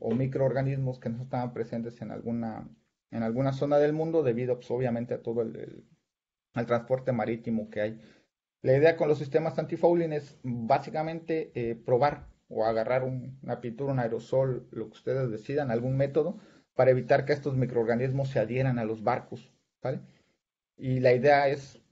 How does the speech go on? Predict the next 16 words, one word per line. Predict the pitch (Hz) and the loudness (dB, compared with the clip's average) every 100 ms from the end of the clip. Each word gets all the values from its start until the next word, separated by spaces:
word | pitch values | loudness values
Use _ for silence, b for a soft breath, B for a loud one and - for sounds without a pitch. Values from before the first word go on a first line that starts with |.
| _ | _
pues, | - 120 | -6 0
saber | 120 131 135 | 2 4 4
qué | 160 | 0
tan | 160 147 127 127 | 0 0 2 2
bien | 131 151 147 | 2 0 2
van | 139 139 | 0 0
a | 131 110 | -2 -2
comportarse | - 113 110 104 - 127 131 - 127 B B B - | -4 -4 -4 -6 0 0 0 -4 -10 B B B -8
estos | 120 - 131 | -6 -4 -8
sistemas | 120 - 123 127 131 | -8 -4 -2 -2 -4
anti-fouling | 131 139 135 139 139 120 | -6 -2 0 0 0 -2
a | |
lo | 107 | 0
largo | 107 110 117 | 0 0 0
del | 117 | -2
tiempo. | 117 139 135 - | -2 -6 -6 -8